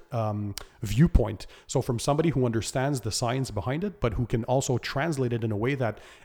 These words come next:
anybody can, can go out there and, and enjoy the, uh, the detailing process.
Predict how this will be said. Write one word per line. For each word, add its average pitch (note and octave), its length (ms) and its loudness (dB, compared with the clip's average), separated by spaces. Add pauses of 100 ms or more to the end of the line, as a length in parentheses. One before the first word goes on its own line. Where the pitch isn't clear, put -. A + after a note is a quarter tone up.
(120)
anybody B2+ 440 2
can, A2+ 300 -2
can A2+ 200 -2
go A2 180 0
out A#2+ 180 0
there C3+ 160 0 (120)
and, G#2 540 -4
and A2+ 100 -2
enjoy G#2+ 380 0
the, G#2+ 320 -2
uh, G#2 60 -2
the G#2 100 -2
detailing A2 340 -2
process. - 480 -6